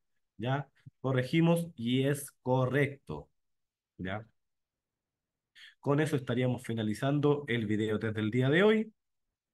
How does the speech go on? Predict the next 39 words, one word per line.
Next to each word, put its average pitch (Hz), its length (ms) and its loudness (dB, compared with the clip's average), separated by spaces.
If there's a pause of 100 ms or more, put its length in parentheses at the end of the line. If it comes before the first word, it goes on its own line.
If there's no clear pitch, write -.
(1700)
Ya, 113 260 -12 (200)
estaríamos 92 320 -8
finalizando 107 480 -4
el 123 80 -6
video 120 280 -6
test 117 140 -10
del 117 160 -8
día 127 160 -4
de 160 120 -2
hoy. 180 120 2
Espero 127 320 -2
que 120 140 -6
les 117 380 -6 (100)
haya 117 220 -2
servido, 156 800 2
que 127 180 -4
les 110 160 -8
hayan 113 300 -6
aparecido 110 520 -4
algunas 120 300 -4
preguntas 120 560 -4
que 101 160 -2
no 135 180 4
conocían, 135 540 0
¿cierto? 127 540 -4 (340)
Que - 100 0
les 147 140 4
haya 117 180 0
quedado 107 340 -2
claro, 143 260 2
si 127 100 -4
es - 60 -10
que - 80 -8
no 120 100 -6
te-, 117 80 -6
tenían 123 300 -2
alguna 120 260 -4
duda. 151 520 2 (600)
Entonces, 127 920 -6